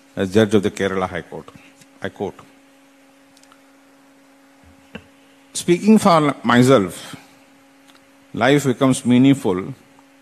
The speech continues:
and finds fulfillment, whatever be the department of activity, if the larger cause of humanity is served,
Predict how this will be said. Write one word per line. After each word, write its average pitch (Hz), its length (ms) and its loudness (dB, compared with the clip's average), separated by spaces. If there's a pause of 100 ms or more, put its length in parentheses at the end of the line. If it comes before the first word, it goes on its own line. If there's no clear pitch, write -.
(480)
and 117 220 -2
finds 127 480 0
fulfillment, 110 840 -4 (960)
whatever 135 420 4
be 131 160 0
the 120 100 0
department 110 560 0
of 101 100 -6
activity, 123 600 -6 (1300)
if 131 140 -4
the 147 80 2
larger 165 440 2
cause 156 360 -2
of 151 120 -4
humanity 131 600 -2
is 95 100 -6
served, - 460 -10